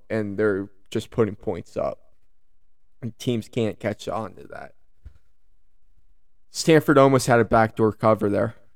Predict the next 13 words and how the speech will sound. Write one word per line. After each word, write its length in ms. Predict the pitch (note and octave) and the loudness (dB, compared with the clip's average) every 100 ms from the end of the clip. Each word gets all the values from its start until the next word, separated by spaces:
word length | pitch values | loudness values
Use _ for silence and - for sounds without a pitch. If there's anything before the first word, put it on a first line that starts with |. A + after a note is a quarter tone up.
| - - | -20 -10
Just 180 | A2 | -6
needed 160 | A#2 G#2+ | -2 -2
one 220 | G#2+ G#2+ | -2 -2
more 140 | G#2+ G#2+ | -4 -4
touchdown. 560 | A#2+ G#2 - G2 F2+ - - - - - - - - - - - - | -4 -4 -6 -10 -10 -18 -20 -20 -20 -20 -20 -20 -20 -20 -20 -20 -8
And 80 | |
they 80 | G2+ | -8
covered 360 | - G#3 - G#2 | -2 -4 -2 -4
that 180 | F2 - | -4 -6
seven 340 | - G2 G2+ | -6 -6 -8
and 100 | - | -10
a 40 | |
half. 300 | A2+ F#2 E2 | -8 -8 -10